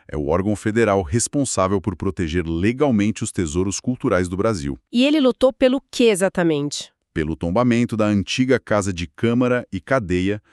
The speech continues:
Speaker 1: um prédio que foi erguido em mil oitocentos e trinta e seis.
Speaker 2: O choque visual dessa ação preservacionista é algo que as fontes ilustram brilhantemente.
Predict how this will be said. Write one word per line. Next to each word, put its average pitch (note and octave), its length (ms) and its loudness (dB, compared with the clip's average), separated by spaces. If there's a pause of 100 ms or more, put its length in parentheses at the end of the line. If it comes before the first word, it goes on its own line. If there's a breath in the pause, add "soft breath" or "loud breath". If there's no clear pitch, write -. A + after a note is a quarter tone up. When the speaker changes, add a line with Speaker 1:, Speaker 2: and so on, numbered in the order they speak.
(160 soft breath)
Speaker 1:
um C#2 120 -10
prédio F#2 280 -2
que - 80 -20
foi G2+ 200 0
erguido F#2+ 340 0
em G#2 60 2
mil G#2 320 2
oitocentos C3 640 -2
e A2 60 -4
trinta E3 420 -4
e D3+ 80 -2
seis. - 540 -4 (100)
Speaker 2:
O A#3 80 0
choque C#4 480 2
visual F#3 420 2
dessa F3+ 280 0
ação F#3+ 340 0
preservacionista G3+ 1080 0
é F3 80 6
algo G3+ 180 2
que - 80 -4
as G#3 160 -2
fontes A3 420 2
ilustram G#3+ 520 -2
brilhantemente. B3 1080 0